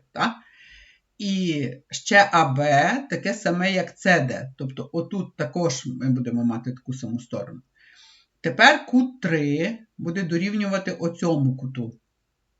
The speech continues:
наприклад, шість. То я буду мати кут чотири рівний куту шість. Значить, той трикутник також рівнобедрений. Тобто от тут ще буду мати такий самий кусочок.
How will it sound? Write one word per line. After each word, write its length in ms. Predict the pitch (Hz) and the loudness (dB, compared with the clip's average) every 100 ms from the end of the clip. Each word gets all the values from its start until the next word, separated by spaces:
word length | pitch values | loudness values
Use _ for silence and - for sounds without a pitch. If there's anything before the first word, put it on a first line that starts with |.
| _ | _
наприклад, 460 | 139 135 139 135 131 | -2 -2 -2 -4 -2
шість. 540 | - 170 135 - - _ _ _ _ _ _ _ _ _ | 0 0 -2 -8 -20 _ _ _ _ _ _ _ _ _
То 100 | 147 | 0
я 160 | 170 | 2
буду 200 | 180 180 | 2 2
мати 320 | 185 202 196 175 | 2 2 2 -2
кут 240 | - 185 | -4 -6
чотири 640 | - 175 - 202 185 170 | -4 -4 -2 0 2 2
рівний 340 | 170 185 175 165 | 0 0 0 -2
куту 320 | 160 143 180 | -4 -4 -2
шість. 800 | - - 123 123 - - - _ _ _ _ | -2 4 4 4 0 -16 -20 _ _ _ _
Значить, 380 | 151 147 139 135 | -6 -4 -6 -4
той 160 | 185 190 | -4 -4
трикутник 560 | 165 165 196 185 175 | -4 -6 -6 -2 -2
також 480 | - 170 233 247 247 | -2 2 6 6 6
рівнобедрений. 880 | 160 147 143 135 131 123 113 107 131 _ - _ - | -2 0 2 2 0 -2 -8 -10 -14 _ -20 _ -8
Тобто 340 | 165 - 131 | -8 -6 -8
от 220 | 160 165 - _ | -6 -6 -10 _
тут 240 | 226 226 | 0 0
ще 160 | - 151 | 0 0
буду 220 | 135 147 | 0 -2
мати 240 | 143 135 | -2 -4
такий 240 | 127 135 127 | -4 -4 -4
самий 320 | - 120 120 | -2 -2 -2
кусочок. 520 | - - - - - | -6 -12 -12 -14 -18